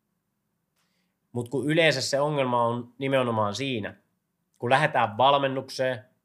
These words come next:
seminaariin, webinaariin, ostetaan mentoria,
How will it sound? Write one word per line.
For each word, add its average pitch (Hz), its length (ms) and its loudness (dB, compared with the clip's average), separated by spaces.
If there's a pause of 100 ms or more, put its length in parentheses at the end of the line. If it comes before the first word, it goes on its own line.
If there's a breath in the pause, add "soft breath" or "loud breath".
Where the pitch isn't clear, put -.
(100)
seminaariin, 123 920 0 (440)
webinaariin, 120 960 0 (920)
ostetaan 120 360 2
mentoria, 117 720 0